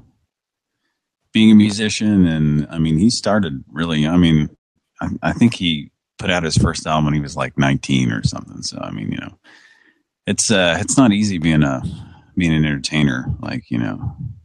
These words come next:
I think, you know, I don't know, maybe some entertainers have it easy, but, you know, a lot of those people just, like, live really hard lives. So, I mean, you know, um, you know,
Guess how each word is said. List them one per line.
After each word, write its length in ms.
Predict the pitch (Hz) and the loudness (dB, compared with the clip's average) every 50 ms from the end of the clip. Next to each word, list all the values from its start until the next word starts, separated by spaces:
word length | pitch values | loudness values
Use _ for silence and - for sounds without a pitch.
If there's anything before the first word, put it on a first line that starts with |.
| _ _ _ _ _ _ _ _ _ _ _ _ _ _ - | _ _ _ _ _ _ _ _ _ _ _ _ _ _ -12
I 60 | 82 | -8
think, 200 | 90 - - 82 - - - - - - | -6 -6 -6 -6 -10 -18 -20 -20 -16 -10
you 140 | - - 69 | -6 -4 -4
know, 160 | 62 - 65 - | -4 -4 -6 -6
I 100 | 71 73 | -4 -2
don't 120 | 71 64 | -2 0
know, 180 | 55 55 - - _ _ _ _ _ - | -2 -4 -6 -10 _ _ _ _ _ -4
maybe 240 | 71 69 64 62 | -4 -4 -4 -4
some 340 | 65 - - 71 67 69 60 | -4 -6 -2 0 0 0 2
entertainers 480 | 65 69 69 - - 69 65 67 - - | 2 0 -2 -2 -2 -2 -2 -2 -4 -6
have 140 | - 135 - | -8 -10 -10
it 60 | - | -12
easy, 260 | 127 131 127 - 135 | -14 -14 -14 -16 -16
but, 240 | 131 113 120 131 - _ _ _ _ _ - - - - - - - - _ _ _ | -18 -18 -18 -18 -18 _ _ _ _ _ -20 -20 -20 -20 -20 -20 -20 -20 _ _ _
you 80 | - 78 | -4 -2
know, 60 | 71 | 0
a 20 | |
lot 80 | 78 90 | 2 2
of 60 | 104 101 | 2 2
those 100 | 87 - | 2 0
people 260 | - 95 - - 71 | -2 0 0 0 -2
just, 200 | 73 71 - - | -2 -6 -6 -4
like, 200 | 78 76 73 - _ _ - | -4 -4 -4 -6 _ _ -8
live 260 | 78 82 80 80 - - | -4 -2 0 2 2 2
really 220 | 76 76 73 69 | 2 0 -2 -2
hard 240 | - 78 76 73 67 | -2 0 0 0 0
lives. 580 | - 64 71 78 80 73 69 - - - - | -2 -2 0 0 0 0 -2 -2 -4 -4 -4
So, 340 | - 71 67 67 69 71 - - | -4 -6 -8 -6 0 0 0 0
I 80 | 78 73 | -2 -8
mean, 220 | 73 73 71 73 | -8 -8 -10 -10
you 80 | 73 71 | -12 -12
know, 180 | 71 71 - - 71 - - _ _ _ | -14 -14 -14 -16 -16 -18 -20 _ _ _
um, 300 | 85 76 73 71 - _ _ _ _ _ _ _ | -12 -10 -10 -10 -12 _ _ _ _ _ _ _
you 100 | - 71 | -4 -4
know, 260 | 69 69 69 - - | -2 -2 -4 -4 -8